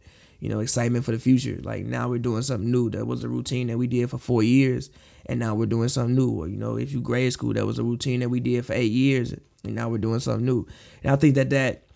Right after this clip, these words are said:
will help everybody just, you know, deal with, uh, with, with, with change. It's looking at,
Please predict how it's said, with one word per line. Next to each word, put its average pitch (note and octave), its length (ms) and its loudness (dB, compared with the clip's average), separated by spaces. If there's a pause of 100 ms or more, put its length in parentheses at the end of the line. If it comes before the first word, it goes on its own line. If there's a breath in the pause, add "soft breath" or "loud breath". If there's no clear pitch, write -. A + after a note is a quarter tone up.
(420 soft breath)
will C3+ 160 0
help B2+ 180 4
everybody A#2+ 580 0
just, B2 200 -8
you B2+ 60 -2
know, A2+ 160 -2
deal B2 320 0
with, A2 440 -2
uh, F2 320 -8 (100)
with, G#2 320 -8
with, A2 300 -10
with G#2 200 -8
change. G2+ 460 -6
It's - 120 -10
looking B2 300 -2
at, A#2 300 -2